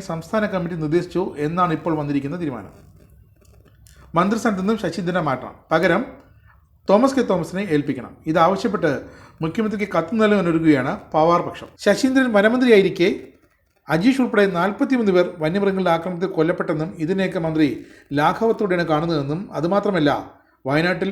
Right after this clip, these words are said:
ഒരാൾ കൊല്ലപ്പെട്ടപ്പോൾ അങ്ങോട്ട് പേടിച്ചു പോകാതെ മന്ത്രി തൃശ്ശൂരിൽ പോലീസ് ഉദ്യോഗസ്ഥരുടെ പാസിംഗ് ഔട്ട് പരേഡിൽ പങ്കെടുക്കുകയായിരുന്നെന്നാണ് എൻ സി പി നേതാക്കൾ ആരോപിക്കുന്നത്. അതുകൊണ്ട് തന്നെ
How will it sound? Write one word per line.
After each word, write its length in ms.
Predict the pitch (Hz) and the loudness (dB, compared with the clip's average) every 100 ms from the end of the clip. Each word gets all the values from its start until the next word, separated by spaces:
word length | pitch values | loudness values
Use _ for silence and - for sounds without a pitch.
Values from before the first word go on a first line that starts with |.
| - | -2
ഒരാൾ 180 | 170 175 165 | 0 0 0
കൊല്ലപ്പെട്ടപ്പോൾ 600 | 165 196 196 185 180 196 147 147 | 0 0 -2 -2 -2 -4 -4 -6
അങ്ങോട്ട് 360 | 160 202 196 - | -4 -4 -4 -2
പേടിച്ചു 340 | 165 190 190 180 | 0 0 -2 -2
പോകാതെ 360 | 180 170 170 160 | 0 0 0 -2
മന്ത്രി 220 | 156 151 135 - - _ _ | -2 0 0 -4 -18 _ _
തൃശ്ശൂരിൽ 480 | - 170 233 233 196 160 - - | 2 2 4 2 2 -2 -10 -4
പോലീസ് 340 | 151 190 233 202 | 0 2 0 0
ഉദ്യോഗസ്ഥരുടെ 500 | 208 196 190 160 151 151 - _ _ _ - | 0 0 0 2 0 -2 -16 _ _ _ -4
പാസിംഗ് 360 | 147 170 240 240 | -2 -2 -2 -2
ഔട്ട് 100 | - | 0
പരേഡിൽ 180 | 185 185 160 | -2 -2 -2
പങ്കെടുക്കുകയായിരുന്നെന്നാണ് 800 | 160 190 196 175 165 156 139 127 - - _ _ - | 0 0 2 0 0 -4 -2 -4 -8 -18 _ _ -10
എൻ 60 | 151 | -8
സി 80 | 208 202 | -6 -4
പി 60 | 196 | -2
നേതാക്കൾ 360 | 165 147 139 127 131 135 | -2 -2 -2 -6 -6 -2
ആരോപിക്കുന്നത്. 520 | 143 139 127 113 101 - _ _ _ _ - | 0 -2 -4 -12 -16 -18 _ _ _ _ -6
അതുകൊണ്ട് 280 | 131 180 190 | -4 0 0
തന്നെ 200 | 180 170 | -2 -4